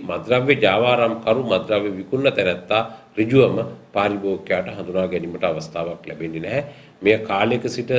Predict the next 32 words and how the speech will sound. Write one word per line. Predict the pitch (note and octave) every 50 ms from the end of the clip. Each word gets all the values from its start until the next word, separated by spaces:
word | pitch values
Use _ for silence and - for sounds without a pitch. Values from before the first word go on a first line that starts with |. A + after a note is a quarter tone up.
| B2 - -
සිදු | - - F#2 F2+ F#2
කර | - G2+ F#2 F#2
තිබෙනවා. | - F#2+ F2+ G2+ G2+ B2 C#3+ E3 D#3+ - - - - - -
ඒ | G2+ A2 A#2
අනුව | A2+ A#2 A#2+ B2 B2+ B2+ B2+ B2+ B2+ B2+ - - - - - - - -
දීර්ඝ | - G#2 A#2 B2 A#2 A#2+ C3+ B2
කාලයක්, | - - - - G2+ F#2+ F#2+ G#2 A2 - -
මාස | G2 F#2+ F#2 F#2+ - -
තුනකටත් | - - G#2 A2 G#2+ A#2+ A2+ B2 A#2 - -
ආසන්න | A2+ A2+ - - A2 A2 G#2+ -
කාලයක් | F#2+ F#2 F#2 F#2+ G2+ G2+
සිදු | - - E2+ F2+
කරන | - F#2+ F#2 F#2
ලද | F#2 F#2+ F#2
විමර්ශනයක | F#2 F2+ E2+ F2 E2+ - - F2 E2+ F2 E2+ F2 E2
ප්‍රතිඵලයක් | E2+ D#2+ D#2 D#2+ - E2 E2 E2 - - -
අනුව | F#2+ F#2 G2+ A#2+ D3+ D#3+ D#3 - - - - - -
මෙම | - G2+ G#2+ G#2+
කාන්තාව | - - G#2 G2+ G#2+ G#2 - A#2 A2+ A2+ A2+
සහ | A2+ - A2+ A2+ A2+ -
පුද්ගලයා | - F#2 E2 - G2+ F#2 F2+ F#2+ G#2+ A#2+ C3 - - - - - - - - - - - F#2
මත්ද්‍රව්‍ය | F#2 F2+ F#2 F#2 G#2 A2 G#2+ A2 A2
ජාවාරම | F#2 G2 F2+ F2+ F#2 F#2+ F#2+ F#2 F#2 F#2+
සම්බන්ධයෙන් | F2+ - - F#2 F#2 F2+ F2+ F2 F2 F#2+ F#2
අත්අඩංගුවට | F#2 E2 - F#2 F2 F2+ F2 E2 F#2 F#2 F#2+ G2
ගනු | G#2 G#2 G#2+
ලැබුවා. | A2 A#2 A2+ C#3+ D3+ C3+
ඒ | A2+ A2
වගේම | G#2+ G#2 A2 B2 B2+ B2
ඔවුන්ගේ | A2+ A2+ A2+ A#2 A#2 C3+ C3
නියෝග | A2 G#2 G#2 G#2+ A2+ A2+ A#2 A#2+
මත | G#2+ G2+ G2 -